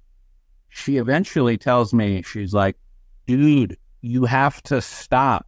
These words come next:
Like, all you're making me feel is that I'm not doing enough and that I suck at this job." And w-, when I'm just spewing off all of these beautiful ideas, they're like,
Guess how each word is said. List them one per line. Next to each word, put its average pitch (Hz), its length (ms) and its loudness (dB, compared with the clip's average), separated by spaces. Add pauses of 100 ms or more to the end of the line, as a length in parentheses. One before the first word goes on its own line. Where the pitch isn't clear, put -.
Like, 104 260 -2
all 135 380 2
you're 135 220 2
making 135 420 2
me 110 140 2
feel 143 520 0
is 107 140 -2
that 113 180 2
I'm 110 300 0
not 117 340 -2
doing 131 360 2
enough 123 560 0
and 117 280 -2
that 110 160 2
I 107 160 2
suck - 480 -6
at 110 240 -4
this 101 220 -2
job." 123 380 0 (640)
And 107 140 -2
w-, 110 220 0
when 117 300 0
I'm 135 440 2
just 113 340 -4
spewing 147 560 0
off 143 280 0
all 127 240 2
of 117 100 -4
these 120 200 -2
beautiful 127 640 0
ideas, 113 580 0 (300)
they're 113 160 -2
like, 110 200 0